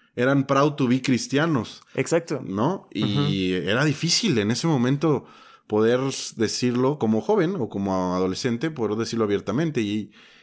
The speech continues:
Speaker 1: y me dio mucho gusto. Cre-, también tuve un gran crecimiento cuando llegué a ese punto de mi vida.
Speaker 2: Ujú.
Speaker 1: Y a partir de ahí lo
Speaker 2: <clears throat>
Speaker 1: pude reconocer, pues, sin avergonzarme, ¿no?
Speaker 2: Exacto.
Speaker 1: Sin avergonzarme.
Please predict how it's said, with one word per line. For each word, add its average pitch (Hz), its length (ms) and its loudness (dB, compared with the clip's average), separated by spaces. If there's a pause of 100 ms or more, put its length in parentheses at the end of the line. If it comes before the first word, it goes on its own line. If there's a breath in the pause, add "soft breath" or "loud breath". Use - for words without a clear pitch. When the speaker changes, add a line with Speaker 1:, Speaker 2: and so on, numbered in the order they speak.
(160 loud breath)
Speaker 1:
y 85 480 -8
me 104 140 0
dio 113 140 4
mucho 139 280 0
gusto. 123 380 -2
Cre-, 127 420 -2
también 127 400 2
tuve 120 260 0
un 117 180 4
gran 120 280 2
crecimiento 110 580 -2
cuando 104 220 -2
llegué 92 220 0
a - 20 0
ese 101 160 -8
punto 101 280 -6
de 98 80 -2
mi 95 100 0
vida. 101 380 -2
Speaker 2:
Ujú. 123 520 -6
Speaker 1:
Y 98 540 0
a 90 120 0
partir 98 300 -2
de 113 100 2
ahí 104 220 0
lo 117 240 0
Speaker 2:
<clears throat> - 0 -
Speaker 1:
pude 101 240 0
reconocer, 92 640 -4 (640)
pues, 92 160 -10
sin 90 340 -12
avergonzarme, 107 840 -8
¿no? 135 280 -14 (260 soft breath)
Speaker 2:
Exacto. 143 580 -6
Speaker 1:
Sin 95 160 -8
avergonzarme. 90 760 -6